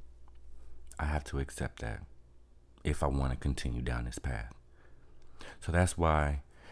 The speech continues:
Diary of a Mad Black Man is gonna be on pause for a while. I encourage you all to follow me on Instagram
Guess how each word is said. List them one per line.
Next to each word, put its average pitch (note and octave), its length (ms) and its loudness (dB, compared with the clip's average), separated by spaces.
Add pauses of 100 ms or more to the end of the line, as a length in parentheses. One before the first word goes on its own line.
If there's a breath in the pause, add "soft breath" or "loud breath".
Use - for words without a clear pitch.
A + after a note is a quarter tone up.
(180 loud breath)
Diary D#2 240 6
of D2+ 80 2
a D#2 60 4
Mad D2 280 4
Black D2+ 220 2
Man C#2+ 400 2 (180)
is C2+ 140 -2
gonna C#2 180 4
be C2+ 120 4
on C2 160 2
pause C2+ 340 0
for C#2 200 -2
a C#2 60 2
while. B1+ 480 0 (640)
I D2+ 80 0
encourage D2 420 4
you D2+ 120 4
all D2 80 6
to C#2 80 2
follow C#2 260 2
me C#2 140 2
on C#2+ 80 0
Instagram C2+ 640 0